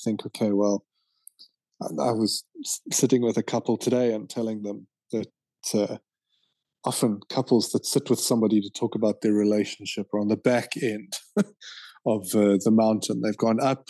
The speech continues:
over the top, and now they're freewheeling down the other side, and the brakes aren't working, and they're heading for catastrophe. And that's why they went to go and see someone. You know, there's the,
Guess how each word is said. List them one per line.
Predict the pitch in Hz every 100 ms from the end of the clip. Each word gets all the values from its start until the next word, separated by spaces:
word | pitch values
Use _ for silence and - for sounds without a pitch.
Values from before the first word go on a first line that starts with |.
| -
over | 135 117
the | 107 -
top, | - 107 _
and | 120 113
now | 110 110
they're | 107 101
freewheeling | - 131 120 113 107 104
down | 101 101
the | 101 101
other | 98
side, | - 104 101
and | 101 101
the |
brakes | - 110 104 -
aren't | 104 98
working, | 101 101 - 110
and | - -
they're | 113 107
heading | 120 117
for | - 113
catastrophe. | - - 117 - - 131 131 - - -
And | 120
that's | 120 113 -
why | 113
they | -
went | 117 117 113
to |
go | -
and | 127 127
see | - 127
someone. | - 120 131 135 - 135 _ _
You | -
know, | 110 -
there's | 117 113 104
the, | - 107 113